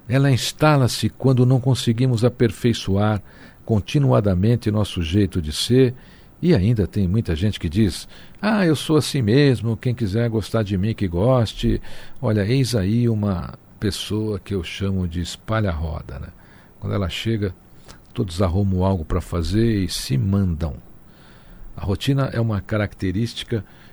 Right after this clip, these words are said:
que promove o contentamento com algo que nem de longe deixa a pessoa contente.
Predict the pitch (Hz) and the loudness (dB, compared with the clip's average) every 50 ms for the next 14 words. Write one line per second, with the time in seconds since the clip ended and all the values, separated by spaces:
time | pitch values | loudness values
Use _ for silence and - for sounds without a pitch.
0 | - - - - - - - 151 143 110 90 92 104 120 135 147 143 117 87 80 | -18 -10 -10 -10 -6 0 4 4 4 4 4 2 4 6 8 8 8 6 4 0
1 | 80 78 76 - - - - - - - - - - - 87 - - - - 123 | -6 -8 -8 -12 -20 -20 -20 -20 -20 -20 -20 -18 -12 -12 -12 -12 -12 -6 -2 0
2 | 135 131 - - - 123 123 120 104 - - 95 85 85 87 95 110 120 113 98 | 0 0 -2 -2 -2 0 0 0 0 0 -2 -2 0 0 0 2 2 2 2 0
3 | - - 82 - - 90 87 85 92 107 117 117 104 80 - - - - - - | -4 -10 -12 -8 -6 -4 -2 0 2 2 4 2 2 0 -6 -12 -18 -20 -20 -20
4 | - - - - 104 95 95 98 123 147 165 165 156 120 120 110 95 98 98 101 | -20 -14 -6 -4 -4 -2 0 2 2 2 2 2 2 2 2 2 2 2 2 2
5 | 107 110 104 87 87 98 98 101 - - - - - - - - - - 87 110 | 2 2 0 -2 -4 -6 -6 -8 -8 -12 -20 -20 -20 -20 -20 -20 -10 0 4 4
6 | 107 - - - 95 92 87 - - - - - - - 104 - - 95 - - | 6 6 4 2 -2 -4 -4 -4 -8 -8 -10 -14 -8 -8 -6 -2 -2 -4 -4 -2
7 | - 90 87 82 - - 87 85 - - 82 76 71 65 - - - | -2 -2 -2 -2 -2 -4 -6 -6 -4 -6 -8 -6 -8 -10 -12 -16 -20